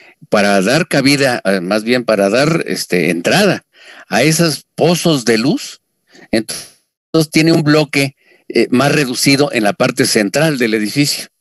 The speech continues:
Y entonces, para evitar que se comporte esto tan, este, como dos bloques independientes, se unen esos dos bloques en esas zonas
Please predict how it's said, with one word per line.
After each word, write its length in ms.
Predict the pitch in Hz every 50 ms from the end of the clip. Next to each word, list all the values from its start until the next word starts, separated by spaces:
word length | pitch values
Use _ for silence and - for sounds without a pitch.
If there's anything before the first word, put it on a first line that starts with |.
| _ _ _ _ _ _ - - - _
Y 80 | _ 113
entonces, 500 | 123 117 - 160 160 156 - 151 147 143 -
para 360 | - 117 110 107 107 107 107
evitar 640 | 110 110 104 117 113 - _ 165 175 208 226 - -
que 320 | - - 147 143 - - _
se 280 | - - - 120 104 -
comporte 760 | _ - 170 160 - - - 156 175 190 185 - 160 160 165
esto 360 | 170 147 - - 151 135 - _ _ - - - - _ _
tan, 320 | 135 123 123 120 110 95 - _ _ _ _ _
este, 580 | 98 98 - - - 110 101 101 101 98 98 95 95 92 - - 95 95 80 -
como 280 | - 113 117 113 113
dos 260 | 110 131 170 190 185 170
bloques 640 | - 147 165 170 170 175 190 185 - 180 165 - -
independientes, 1000 | 143 127 113 117 98 - 117 113 113 117 131 135 131 120 156 185 208 - - - _ _ _ - - - - -
se 260 | - - - 139 135
unen 500 | 143 160 202 247 277 262 247 202 165 170
esos 320 | 180 190 185 - 175 156 135
dos 240 | 147 160 170 160
bloques 600 | _ 147 147 147 160 156 _ - 170 165 - - _ _ - _ _ _
en 220 | - 117 120 127
esas 280 | 147 165 160 - 175 170
zonas 460 | - 190 170 151 147 156 165 - -